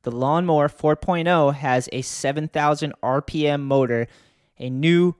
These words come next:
multifunction on off switch which engage a travel lock and gives you the ability to turn the four thousand K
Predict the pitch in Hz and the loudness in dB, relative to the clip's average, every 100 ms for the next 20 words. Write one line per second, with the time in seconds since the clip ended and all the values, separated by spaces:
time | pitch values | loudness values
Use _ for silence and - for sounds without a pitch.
0 | _ 135 160 170 170 165 - 160 160 - | _ 0 2 4 0 0 -4 -4 -4 -6
1 | 156 147 - 131 147 160 - 139 143 143 | -6 -6 -8 -2 0 0 -2 0 2 2
2 | - - 127 117 - 127 - 131 123 131 | -2 -4 -4 -4 -6 -8 -6 -10 -4 -2
3 | 139 139 135 - _ _ - 123 - 151 | -2 -4 -8 -20 _ _ -14 -12 0 2
4 | 156 131 110 104 107 - - 131 127 147 | 4 2 0 -2 -2 -6 -8 -8 -4 -4
5 | 143 143 139 127 123 127 143 139 131 117 | -2 -4 -2 0 0 0 0 2 -2 -4
6 | - 139 135 117 - - 151 147 165 143 | -8 -6 -6 -10 -12 -8 -4 -2 0 0
7 | 143 147 139 - 139 131 127 | 0 -2 -10 -4 -2 0 -4